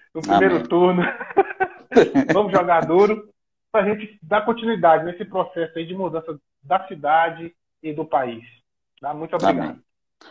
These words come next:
Speaker 2: Amém. Meu irmão, muito obrigado mesmo. Muito obrigado pela confiança. É, quando nós estamos ali no exercício do mandato, a gente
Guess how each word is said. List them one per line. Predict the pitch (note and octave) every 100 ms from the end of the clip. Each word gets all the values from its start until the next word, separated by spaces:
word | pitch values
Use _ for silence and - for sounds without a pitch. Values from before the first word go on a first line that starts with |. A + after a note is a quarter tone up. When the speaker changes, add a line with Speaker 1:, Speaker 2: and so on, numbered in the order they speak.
| _
Speaker 2:
Amém. | F#2+ G2 F2 D#2+ F2
Meu | A2
irmão, | G#2+ B2
muito | B2+ D#3 F3
obrigado | E3+ A#2+ A2+ A#2 B2
mesmo. | G#2+ G2+ A#2+ B2
Muito | C#3 C#3+
obrigado | B2+ A#2 A2 G#2+
pela | D3+ -
confiança. | G#2+ - G2 G2 A2 - - _ _ _ - - _ _ -
É, | G2 G2+ F#2 F2+
quando | - A2+ A2+
nós | A#2+ A2+
estamos | G#2+ - A2+ A2+
ali | G#2 A2
no | A2+
exercício | G#2+ G2 A2+ A2
do | G#2+
mandato, | G#2 G2 A2 A#2+
a |
gente | G#2+ -